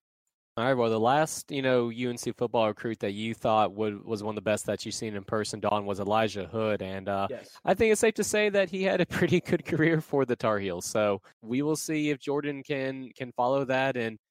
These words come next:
Speaker 1: you know, one day be an N F L player. But until the next time, guys, we will go ahead and wrap this one up. We will start looking forward to the two thousand nineteen class at the next podcast, because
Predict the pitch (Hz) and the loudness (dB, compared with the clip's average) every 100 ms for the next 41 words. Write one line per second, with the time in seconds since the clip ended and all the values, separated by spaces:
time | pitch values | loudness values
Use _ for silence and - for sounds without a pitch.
0 | _ - 156 113 120 127 120 131 127 131 | _ -4 -2 0 0 0 0 0 0 -2
1 | 123 123 123 117 127 123 - 104 98 90 | -2 -2 -2 -2 0 -2 0 -2 -2 -2
2 | 104 101 _ _ _ - 113 113 - 165 | 0 0 _ _ _ -8 -6 -4 2 4
3 | 165 147 151 156 - 160 151 151 151 117 | 4 2 0 -2 -2 -4 0 2 2 0
4 | 123 135 139 131 135 131 139 135 127 - | -2 0 0 2 2 2 2 2 2 -2
5 | 120 113 113 117 - 127 117 - 117 104 | -2 -2 2 2 2 -4 -4 -6 -4 -4
6 | - 143 151 - _ _ _ _ 107 120 | 2 4 4 0 _ _ _ _ -6 -2
7 | 127 127 131 127 120 - 139 139 - _ | -2 2 4 4 2 0 2 2 0 _
8 | _ - 135 131 143 131 - 139 135 127 | _ -8 -2 -2 -2 -6 -4 -2 -2 -4
9 | 127 113 - 139 131 120 104 107 160 147 | -6 -6 -4 0 2 2 -2 -2 -4 -4
10 | - 143 143 - 143 147 - - - 110 | -6 -6 -4 0 2 2 0 -6 -6 -2
11 | 135 - - 143 139 - 147 143 - 113 | -2 -2 0 2 2 0 0 0 -2 -8
12 | 104 117 110 104 | -2 2 2 0